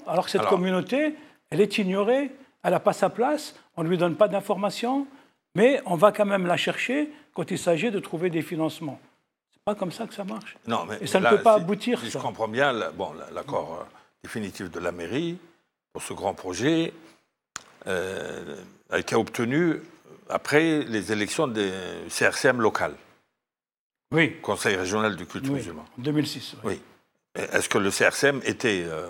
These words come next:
Speaker 1: Ben oui, parce que,
Speaker 2: impliqué ?
Speaker 1: parce que la personne dont vous avez cité le nom, Roule,
Speaker 2: Roule a été élu, euh.
Speaker 1: était le représentant du C R C M. Donc c'est, c'est aussi, euh, parmi les conséquences de cet échec,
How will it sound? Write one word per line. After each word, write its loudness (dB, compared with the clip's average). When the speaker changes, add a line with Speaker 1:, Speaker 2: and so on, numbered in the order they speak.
Speaker 1:
Ben -2
oui, 2
parce 0
que, 0
Speaker 2:
impliqué ? 2
Speaker 1:
parce -10
que -2
la 0
personne -2
dont -2
vous -8
avez -4
cité -4
le -4
nom, -4
Roule, 2
Speaker 2:
Roule 4
a 6
été 4
élu, 4
euh. -2
Speaker 1:
était 4
le 2
représentant -2
du -2
C 0
R -2
C -8
M. -8
Donc 4
c'est, 0
c'est 4
aussi, 2
euh, 2
parmi 6
les 4
conséquences -4
de -4
cet -2
échec, 0